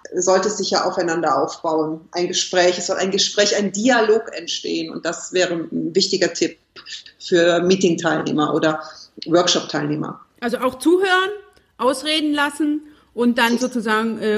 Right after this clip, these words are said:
Speaker 2: um den, auf den Punkt kommen und gleichzeitig mich zu fragen, gebe ich jetzt noch einen wichtigen Redebeitrag ab oder ist möglicherweise das alles schon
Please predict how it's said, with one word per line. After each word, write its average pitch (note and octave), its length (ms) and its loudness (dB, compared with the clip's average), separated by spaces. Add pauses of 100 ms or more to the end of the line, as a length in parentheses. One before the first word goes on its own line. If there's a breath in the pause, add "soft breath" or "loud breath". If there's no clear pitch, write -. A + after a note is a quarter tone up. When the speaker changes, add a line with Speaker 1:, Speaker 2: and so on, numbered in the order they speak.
Speaker 2:
um A#3 220 4
den, G3+ 420 0
auf G#3+ 180 -2
den G3 160 -2
Punkt E4+ 360 0
kommen D#4+ 520 2
und A#3 140 0
gleichzeitig A3 880 -2
mich G#3 380 -2
zu G#3+ 80 0
fragen, G#3 480 0 (340 loud breath)
gebe G#3+ 220 4
ich A3 80 0
jetzt G#3 180 2
noch G3+ 120 2
einen F#3+ 120 2
wichtigen G3 340 0
Redebeitrag F#3 800 0
ab F#3 220 -4
oder F#3 260 0
ist A3+ 260 2
möglicherweise F#3 680 2
das F#3 240 -6
alles F#3 300 0
schon F3 360 2